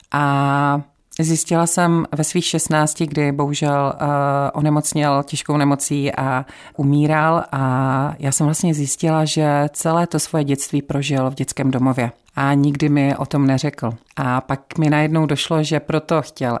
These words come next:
abychom si vážili jeden druhého, abychom si vážili, že máme plný stůl a že máme pod stromečkem dárečky, které vlastně jsme tehdy jako děti brali jako naprostou samozřejmost a samozřejmě jsme si stěžovali, že tam není všechno, co jsme si přáli.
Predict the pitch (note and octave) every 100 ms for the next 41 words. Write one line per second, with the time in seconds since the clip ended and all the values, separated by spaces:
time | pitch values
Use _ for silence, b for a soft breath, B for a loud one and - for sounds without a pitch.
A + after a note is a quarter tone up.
0 | - C3+ C3+ D3 - B2+ C3+ B2+ C#3 C3
1 | B2+ B2 B2 B2 B2 B2+ B2+ C3 C3 _
2 | - C3 C3 D3 C#3+ D3 C3+ C3 C3 C#3+
3 | C#3 - B B - D3+ D3 C#3+ - C#3+
4 | D3+ D3 - D3 D#3 D#3+ D3+ B2+ C3 B2+
5 | C3+ C3+ C3+ C3+ C3+ - D3 C3+ - D#3
6 | C#3 B2+ C3 B2 C3 C3+ - D3 E3 B
7 | B B B B B B B - C#3 C#3
8 | C#3+ C#3+ - D#3 D3 - D3+ C#3+ D3 D3+
9 | D3+ D#3 D3 D3+ D3+ D3 C#3+ C#3+ C#3+ D3
10 | D3+ D#3 E3 D#3 D#3+ F3+ F3+ C#3+ D#3 D3+
11 | D3+ - C#3 - C3 D3 C3+ D3+ C#3 -
12 | C#3 C#3 - C#3 C3+ D3+ D3+ C#3+ D3 -
13 | C#3 C#3+ D#3 C#3 - F#3 - E3 - D#3+
14 | E3+ D#3+ D#3 - C#3 D3 C#3+